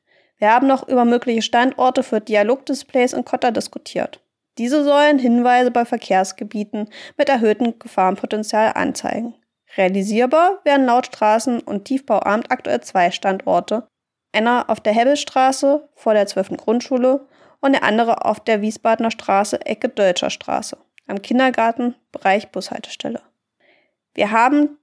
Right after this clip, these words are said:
diese einstimmig angenommen und bitten das Amt, zwei weitere Standorte auf der Saalhausener Straße zu prüfen. Meine erste Anfrage. Sachstand zur Umsetzung des Spielplatzentwicklungskonzepts.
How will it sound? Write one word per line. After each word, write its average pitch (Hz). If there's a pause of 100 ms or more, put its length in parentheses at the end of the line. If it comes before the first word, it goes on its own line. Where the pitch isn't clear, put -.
(120)
diese 285
einstimmig 254
angenommen 220
und 277
bitten 269
das 233
Amt, 226
zwei 262
weitere 202
Standorte 202
auf 208
der 202
Saalhausener 202
Straße 220
zu -
prüfen. - (2000)
Meine 247
erste -
Anfrage. 180 (360)
Sachstand 262
zur -
Umsetzung 220
des 254
Spielplatzentwicklungskonzepts. -